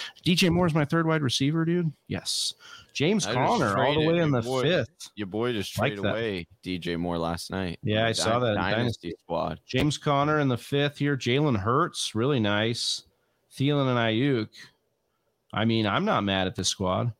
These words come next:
Speaker 1: Wonder
Speaker 2: No,
Speaker 1: if you
Speaker 2: this
Speaker 1: could have
Speaker 2: isn't
Speaker 1: gone a, I might have, I might have gone Waller. Was that the other way? Yeah, I might have gone Waller instead of Thielen. But this team is, this team is nice.
Speaker 2: Yeah, I like his team.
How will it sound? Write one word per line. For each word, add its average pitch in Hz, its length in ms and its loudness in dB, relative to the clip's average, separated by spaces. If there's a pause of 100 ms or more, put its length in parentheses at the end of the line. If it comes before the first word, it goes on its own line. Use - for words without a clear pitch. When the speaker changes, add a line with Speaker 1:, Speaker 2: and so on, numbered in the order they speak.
(300)
Speaker 1:
Wonder 135 220 0
Speaker 2:
No, 139 80 0
Speaker 1:
if 139 40 -6
you 131 100 -4
Speaker 2:
this - 20 -8
Speaker 1:
could 143 140 -2
have 131 80 -2
Speaker 2:
isn't 131 100 0
Speaker 1:
gone 131 220 0
a, 120 200 -2 (960)
I 117 60 0
might 135 200 4
have, 160 200 2
I 113 120 0
might 139 180 2
have 175 80 -2
gone 127 240 2
Waller. 107 720 2
Was 107 100 -4
that 123 160 -4
the 113 120 -2
other 120 140 0
way? 160 220 0 (220)
Yeah, 113 120 2
I 110 60 2
might 151 140 4
have 165 80 2
gone 131 200 2
Waller 117 600 2 (400)
instead 117 320 2
of 107 100 0
Thielen. 104 540 0 (460)
But 98 120 -2
this 139 200 -2
team 143 200 2
is, 95 360 -4
this 120 140 -4
team 135 140 0
is 92 140 -2
nice. 104 420 -2 (960)
Speaker 2:
Yeah, 80 140 -2
I 82 40 0
like 82 260 -6
his 78 180 -12
team. 82 260 -8